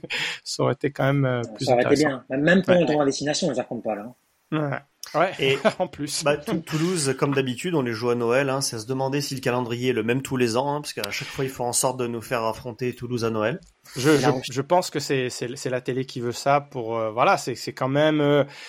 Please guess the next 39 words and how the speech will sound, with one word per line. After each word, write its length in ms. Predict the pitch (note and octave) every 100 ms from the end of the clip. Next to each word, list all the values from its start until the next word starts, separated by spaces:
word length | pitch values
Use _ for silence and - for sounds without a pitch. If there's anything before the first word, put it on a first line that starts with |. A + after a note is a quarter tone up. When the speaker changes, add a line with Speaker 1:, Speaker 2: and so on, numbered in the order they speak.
| - -
Speaker 1:
c'est 160 | -
un 60 | B2
petit 160 | C3
peu 200 | C#3+ D#3+
le 380 | D#3 D#3 D3+ D3+
O 220 | D3+ D3+
M 200 | D3+ D3+
P 360 | C#3+ D3+ D3+ D3+
S 60 | C#3
G, 360 | D3 D#3+ E3
euh, 440 | D#3+ D#3 D3+ D3 C#3+
du 220 | B2+ C#3
championnat 580 | - D3+ C#3+ D3+ D#3 D#3
de 100 | -
France, 460 | - E3 F3+ E3+
on 80 | E3
va 120 | D3
dire. 320 | C#3+ D#3+ F#3 -
Toulon-Toulouse, 720 | D3+ D3+ D3 D3+ D3+ D#3+ D3
c'est 100 | C#3+
quand 180 | C#3
même, 100 | C#3
euh, 140 | C3+ B2+
la, 200 | B2 B2 - - -
la 340 | C#3 D3+ D#3
grosse 680 | C#3 C#3 D3+ E3 E3 D3 -
ou, 180 | C#3+ C#3
euh, 140 | C3+ A#2+ - - - - _
une 260 | C#3+ D#3 C#3+
des 180 | C#3+ C3
deux 440 | A#2+ D#3 D#3+ D#3+
plus 280 | C#3+ C#3 C#3+
grosses 320 | C3 C#3 B2
affiches 360 | C3+ - D3+ C3+
du, 260 | C#3 B2+
du 120 | A#2+ B2+
championnat. 920 | - C#3+ C#3+ D#3 D3+ F3 F#3 F#3 E3+
Et, 100 | C#3+
euh, 340 | C3+ C3 B2+